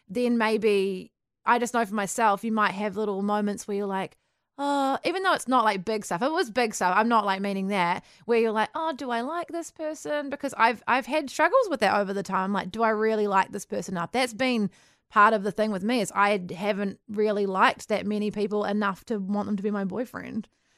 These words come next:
You know, and then people paint out like, "Oh, that per-, no, those girls have been single, like, for so long. What's wrong with them?" It's like, no, like, there's nothing wrong with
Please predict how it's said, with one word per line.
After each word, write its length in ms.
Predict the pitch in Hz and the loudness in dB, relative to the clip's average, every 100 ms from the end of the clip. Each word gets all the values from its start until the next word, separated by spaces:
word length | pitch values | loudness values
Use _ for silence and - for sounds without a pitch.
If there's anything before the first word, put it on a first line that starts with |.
| - | 0
You 80 | 262 | 4
know, 60 | |
and 80 | 254 | 6
then 140 | 269 | 6
people 240 | 226 226 208 | 4 4 2
paint 260 | 190 208 | 0 2
out 140 | 185 180 | 2 2
like, 160 | 190 - | 0 -2
"Oh, 200 | 226 202 | -2 -2
that 160 | 202 - | -4 -6
per-, 160 | 202 180 | -8 -6
no, 220 | 220 190 | -6 -2
those 180 | 226 233 | -2 -2
girls 240 | 214 208 | -2 -2
have 80 | 208 | -4
been 160 | 202 196 | -6 -6
single, 360 | - 240 202 180 | -4 -4 -4 -4
like, 180 | 190 | -8
for 80 | - | -10
so 380 | 196 - 240 233 | -6 2 4 4
long. 240 | 247 220 202 | 6 4 4
What's 260 | 226 - | 2 0
wrong 180 | 240 233 | 0 0
with 100 | 233 | 0
them?" 120 | 202 196 | -2 -6
It's 160 | - | -2
like, 240 | 214 208 - _ _ _ | -2 -2 -6 _ _ _
no, 380 | 277 285 254 240 | 4 6 6 4
like, 280 | 233 226 208 | 2 0 -2
there's 160 | 240 | -2
nothing 360 | 247 240 269 240 | -2 -2 -2 0
wrong 320 | 208 214 220 | 2 2 0
with 140 | 214 | -2